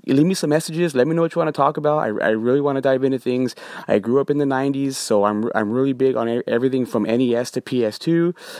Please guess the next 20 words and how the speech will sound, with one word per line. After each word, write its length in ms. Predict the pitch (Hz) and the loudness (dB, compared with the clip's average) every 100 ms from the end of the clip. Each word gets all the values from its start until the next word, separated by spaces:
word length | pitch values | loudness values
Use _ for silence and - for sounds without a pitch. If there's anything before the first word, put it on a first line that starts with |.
| - | -4
That's 220 | - 110 - | 0 2 2
when 100 | 110 | 0
my 80 | |
life 240 | 101 104 104 | 2 2 0
started 260 | - 113 | 0 0
to 40 | 107 | 2
get 120 | 110 | 0
a 20 | |
little 180 | 107 104 | 0 0
busy 540 | 107 123 120 120 120 | 2 2 0 -4 -4
and 200 | - 104 | -6 -4
had 100 | 101 | -2
to 120 | 101 101 | -2 -2
take 240 | - 107 | -2 -2
things 140 | 110 | -2
a 40 | 104 | 0
little 140 | 107 | 0
more 120 | 110 | 0
<laughs> 0 | |
seriously. 680 | 110 165 185 143 - 131 127 | -2 -2 0 0 0 -2 -2